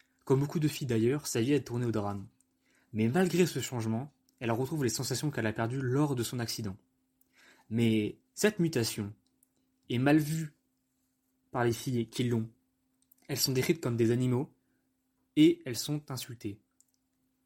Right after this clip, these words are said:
ainsi que moquées. Elles sont mises de côté par la société. Comment va-t-elle vivre ce changement ? Je vais commencer par une question générale. Quelle impression avez-vous de ce livre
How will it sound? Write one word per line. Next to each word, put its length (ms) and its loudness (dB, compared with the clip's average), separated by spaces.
ainsi 300 -2
que 100 -2
moquées. 420 0
Elles 100 -4
sont 160 0
mises 220 4
de 80 2
côté 260 -2
par 140 -4
la 40 -4
société. 540 -4
Comment 220 0
va-t-elle 320 -2
vivre 340 -2
ce 120 -8
changement ? 420 -8
Je 140 -2
vais 100 4
commencer 400 0
par 200 -2
une 100 -2
question 300 0
générale. 500 -2
Quelle 160 4
impression 500 0
avez-vous 300 2
de 80 2
ce 180 -2
livre 400 -2